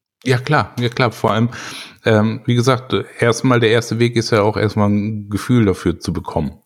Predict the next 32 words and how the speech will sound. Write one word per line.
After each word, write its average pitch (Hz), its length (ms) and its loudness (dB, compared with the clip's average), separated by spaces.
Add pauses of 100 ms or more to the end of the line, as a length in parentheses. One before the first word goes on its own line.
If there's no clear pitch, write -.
(120)
und, 90 200 -4
und 98 160 -2
auch 98 240 0
so, 95 200 0
so 98 100 -2
ein, 90 160 2 (760)
ja, 104 220 2
ich 92 80 -6
sag - 240 0
immer, 101 160 2
so, 101 180 0
so, 98 140 -4
so 104 120 -2
ein 104 100 4
Match - 540 0
zu 98 220 0
haben 87 300 0
f-, - 380 -14
für - 140 -4
sich, 85 260 -4
ne? 143 160 4
So, 107 240 -2
dass, 104 240 0
dass 104 160 0
man 98 160 0
seine 135 280 2
Emotion 131 680 2 (1120)
im 165 240 4
Herzfeld 135 960 2
nochmal 110 240 2
fühlt 165 320 0
und 120 260 -2